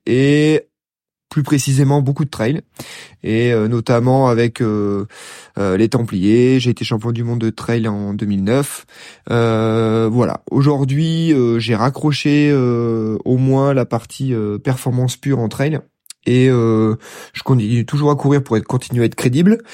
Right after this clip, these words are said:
parce que je, au sein de mon activité professionnelle, je traite énormément de coureurs. Je fais essentiellement une bonne partie de mon activité autour du musculo-squelettique, des membres inférieurs et plus précisément des coureurs à pied. Euh, et puis à côté de ça, j'ai une casquette également de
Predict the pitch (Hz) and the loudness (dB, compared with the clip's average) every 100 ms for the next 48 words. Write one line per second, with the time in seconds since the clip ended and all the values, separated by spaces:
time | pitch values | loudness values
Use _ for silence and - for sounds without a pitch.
0 | - - - - 113 - - 123 127 110 | -18 -18 -12 -2 -2 -2 -2 2 2 0
1 | 107 110 104 101 98 98 110 117 117 110 | -2 -4 -2 -2 -2 -4 -2 -2 0 -2
2 | 110 107 - 120 120 - 117 123 - 117 | -2 -4 -4 -4 -2 -2 0 0 0 0
3 | 131 127 - 107 - 110 120 107 113 110 | 0 0 -2 -2 0 -2 0 0 0 -2
4 | - 120 139 139 - 98 - 104 107 110 | -4 0 0 -2 -6 -8 -8 -4 -2 -2
5 | 117 107 104 113 113 110 - 120 110 110 | -2 -2 -2 -2 -4 -6 -6 -6 -4 -4
6 | - 110 113 127 117 - 110 110 104 - | -6 -10 -6 -2 -4 -4 -4 -4 -4 -4
7 | 110 - 104 - 110 - - - - - | -6 -4 -6 -4 -8 -8 -20 -20 -20 -20
8 | - - 135 143 135 135 123 135 131 139 | -18 -4 -2 0 0 0 0 0 2 2
9 | 139 131 113 - - 123 120 120 113 117 | 0 0 -4 -6 -6 -4 -4 -6 -4 -4
10 | 110 117 107 110 147 170 190 _ - - | -4 -4 -4 -4 -2 -2 -4 _ -20 -20
11 | - - - - 139 139 131 127 127 123 | -20 -20 -16 -2 0 2 2 2 2 2
12 | 120 113 113 110 - 113 113 - 131 117 | 2 0 0 0 0 -2 -2 -2 -2 -2
13 | 120 117 - 131 139 120 113 113 113 - | -4 -4 0 2 2 0 -4 -4 -4 -4
14 | 120 120 120 117 120 123 127 120 113 107 | -4 -2 0 0 0 0 0 0 -2 -2
15 | 104 104 101 101 | -2 -4 -4 -6